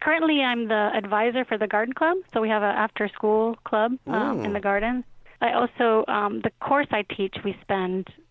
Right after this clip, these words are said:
Speaker 1: uh, most of the semester out in the garden. So the students, each group of students in my class actually grows a, a small plot of food.
Speaker 2: Really?
Speaker 1: Um, yeah, yeah.
Speaker 2: Wow.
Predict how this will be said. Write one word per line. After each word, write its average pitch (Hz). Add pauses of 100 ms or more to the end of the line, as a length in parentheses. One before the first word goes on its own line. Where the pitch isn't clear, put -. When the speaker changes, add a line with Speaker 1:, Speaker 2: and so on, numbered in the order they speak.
Speaker 1:
uh, 196
most 226
of 190
the 185
semester 175
out 180
in 190
the 170
garden. 170
So 208
the 185
students, 190 (100)
each 220 (500)
group 240
of 226
students 226
in 208
my 202
class 180
actually 175
grows 175
a, 170 (340)
a 220
small 214
plot -
of 180 (160)
food. 185 (200)
Speaker 2:
Really? 156
Speaker 1:
Um, - (720)
yeah, 277 (140)
yeah. 220 (200)
Speaker 2:
Wow. 107